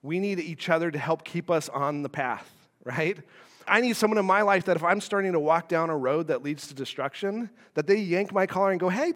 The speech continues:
don't go down there. That's not the place for you. This is the place for you." We need that. We all need that. And this is not the best format to do that in. I think small groups are a great format to do that in because you're constantly checking in with each other.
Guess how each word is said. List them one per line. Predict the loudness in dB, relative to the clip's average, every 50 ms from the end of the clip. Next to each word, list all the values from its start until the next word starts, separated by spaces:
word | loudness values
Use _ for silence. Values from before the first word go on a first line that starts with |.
| -4 -8
don't | -8 -8 -6
go | -6 -6
down | -4 -2 -2 -2 -2 -4
there. | -6 -8 -10 -10 -12 -14 -16 _ _ _ _ _ _ _ _ _ _ -20
That's | -20 -18 -16
not | -14 -10
the | -10 -10
place | -4 -4 -4 -4 -4 -6
for | -8 -8 -6
you. | -2 0 0 0 -2 -4 -8 -10 -12 _ _ _ -14
This | -12 -12 -10
is | -10 -10 -10
the | -10 -10
place | -8 -10 -10 -10 -12
for | -18 -20 -20 -20
you." | -20 -20 -20 -20 _ _ _ _ _ _ _ _ _ _ _ _ _ _ _ -10
We | -8 -4
need | -2 -2 -2 -2 -2
that. | -2 -4 -2
We | -4 -6 -6
all | -6 -6 -6 -6
need | -4 -4 -6 -6 -10 -12
that. | -14 -14 -14 -16 -20 _ _ _ _ _ _ _ _ _ _ _ _ _ _ _ _ _ _ _ _ _ _ _ _ _ _ -8
And | -6 -6 -4
this | -6 -6 -8
is | -6 -4
not | -2 0 0 -2 -2
the | -2 -2
best | -2 -2 -4 -6
format | -8 -6 -6 -6 -8 -10 -10 -12
to | -12
do | -12 -12 -12
that | -10 -10 -10 -10
in. | -12 -16 -20 -20 _ _ _ _ _ _ _ _ _ _ _ _ _
I | -18
think | -18 -18 -14
small | -10 -8 -8 -8 -8
groups | -8 -8 -10 -10 -10 -8
are | -8 -8 -8
a | -8
great | -10 -8 -8 -8 -8 -10
format | -14 -18 -16 -16 -16 -16 -16 -18 -20 _ _ _ _ _
to | -20 -18
do | -16 -14 -14
that | -14 -14
in | -16 -18 -20 -18
because | -16 -10 -10 -8 -8
you're | -10 -12
constantly | -12 -10 -6 -6 -6 -6 -6 -8 -8 -6 -6 -6 -6 -6
checking | -6 -6 -6 -6 -6 -6 -8 -8
in | -6 -8
with | -8 -10 -12 -14
each | -18 -16 -16 -16
other. | -16 -16 -18 -20 -20